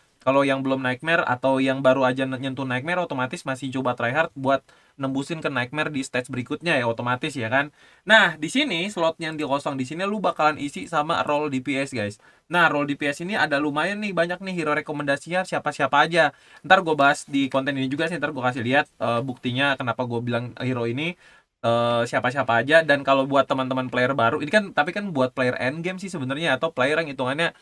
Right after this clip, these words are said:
sebentar lagi mau sampai Nightmare. Jadi ada tiga player kita ya, baru main, eh, terus habis itu player yang udah mau tamat, udah mau tamat ke Nightmare, sama player yang udahan, yang udah, udah Nightmare, terus dia ngerjain kontennya yang lain-lain. Nah, B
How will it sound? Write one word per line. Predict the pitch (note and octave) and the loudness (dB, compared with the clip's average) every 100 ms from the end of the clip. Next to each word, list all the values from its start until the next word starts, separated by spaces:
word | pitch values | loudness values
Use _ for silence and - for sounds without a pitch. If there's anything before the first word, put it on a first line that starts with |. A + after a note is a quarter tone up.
| _ - | _ -8
sebentar | E3+ F3 F3 D#3+ | -4 2 4 6
lagi | D3+ E3+ F#3+ | 4 2 -2
mau | F3+ | -2
sampai | F3 C#3 D3+ | -2 0 0
Nightmare. | D3+ F3 D#3+ | 0 -2 -4
Jadi | C#3 G3+ G#3 | -2 0 0
ada | |
tiga | D3+ C3 A#2+ | 0 0 0
player | C3+ F#3+ | 0 -2
kita | G3+ D3 G#2+ | -2 -2 0
ya, | |
baru | A#2+ B2 B2+ | 0 0 -2
main, | A#2 A#2 E3 A3+ A#3+ _ _ _ - | -2 -2 -2 -4 -8 _ _ _ -2
eh, | A#2+ B2+ B2+ | 4 4 4
terus | D#3+ | 0
habis | E3 C3+ C3+ - | 0 0 -2 -2
itu | F3+ | -4
player | D#3 C3+ C3+ | 2 2 4
yang | C#3+ C#3 C#3 | 2 0 0
udah | F3 E3+ F3 E3+ E3+ | -2 4 4 2 2
mau | E3+ E3+ - - | 4 6 2 0
tamat, | D#3 D#3+ - - | 0 0 -4 -8
udah | D3+ D3 | -2 -2
mau | C#3+ C#3+ | 0 0
tamat | C3+ C3+ C3+ - | 0 0 -2 -4
ke | C3 C3 B2 | -6 -4 -4
Nightmare, | B2+ E3+ G#3 G#3+ - - _ | -4 0 0 0 -8 -20 _
sama | D3+ F3 | 4 4
player | F3+ F3+ G3 | 4 2 2
yang | G#3 G3+ | 0 -2
udahan, | F#3+ G3+ G#3+ F#3+ E3 | 2 6 6 4 0
yang | E3+ F3 | 0 2
udah, | E3+ E3+ - D3 | 4 2 2 0
udah | C#3 | 2
Nightmare, | C#3 C3+ C3 F#3 F#3+ | 2 0 0 -2 0
terus | F#3+ G3 | -4 -4
dia | E3+ F#3 F3 | 4 4 4
ngerjain | C3+ C#3 D3 | 0 -2 0
kontennya | C#3+ C#3 C#3+ E3+ | 0 -2 -2 -2
yang | E3 | 0
lain-lain. | C#3 D3 E3 D3 - - - | 0 2 0 -2 -14 -20 2
Nah, | G3+ G#3+ | 6 6
B | F3+ | 6